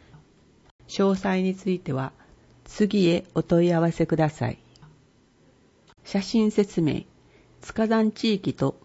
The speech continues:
上里地域のワークショップの写真二枚と、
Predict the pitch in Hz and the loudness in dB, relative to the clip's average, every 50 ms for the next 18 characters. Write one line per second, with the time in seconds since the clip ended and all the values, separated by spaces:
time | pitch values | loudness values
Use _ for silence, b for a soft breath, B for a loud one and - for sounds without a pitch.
0 | _ - - 196 208 208 196 202 196 - 202 196 - - 208 185 - - 156 139 | _ -2 2 2 2 2 2 0 0 0 -4 -2 -2 0 0 0 0 0 -2 0
1 | 135 135 135 151 170 185 190 190 - - - 202 190 - - 147 139 139 135 - | 0 0 0 0 0 0 -2 -4 -6 -4 -4 -4 -4 -4 -4 -2 -2 -2 -4 -4
2 | - 143 - - - - 143 143 151 - - - - 180 190 202 196 180 151 135 | -6 -8 -8 -8 -4 -4 -2 -2 -2 -6 -8 -8 -2 2 2 2 4 2 0 -2
3 | 131 - - 139 123 | -4 -4 -6 -8 -8